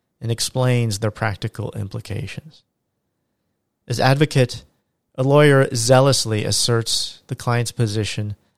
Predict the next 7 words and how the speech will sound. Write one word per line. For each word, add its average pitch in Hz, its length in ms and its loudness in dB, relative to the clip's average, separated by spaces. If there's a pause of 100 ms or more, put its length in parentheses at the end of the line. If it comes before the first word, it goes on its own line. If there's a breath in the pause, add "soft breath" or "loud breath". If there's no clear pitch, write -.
(200)
under 143 260 4
the 123 100 4
rules 107 460 2
of 107 480 -2
the 95 340 -6 (300)
adversary 101 640 -6
system. - 500 -6